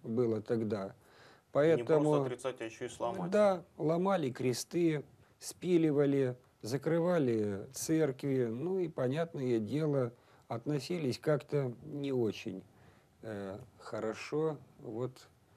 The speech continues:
Speaker 1: к этим кладбищам. Поэтому оно пережило волну такую серьезную, разрушение это в тридцатые годы, э, данное Волынское кладбище. С приходом Никиты Сергеевича Хрущева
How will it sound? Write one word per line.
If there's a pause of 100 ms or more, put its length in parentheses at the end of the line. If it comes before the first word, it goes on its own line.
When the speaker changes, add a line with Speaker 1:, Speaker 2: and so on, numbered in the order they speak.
(680)
Speaker 1:
к
этим
кладбищам.
Поэтому (400)
оно
пережило
волну (380)
такую (240)
серьезную,
разрушение
это
в
тридцатые
годы, (560)
э,
данное
Волынское
кладбище. (540)
С
приходом
Никиты
Сергеевича
Хрущева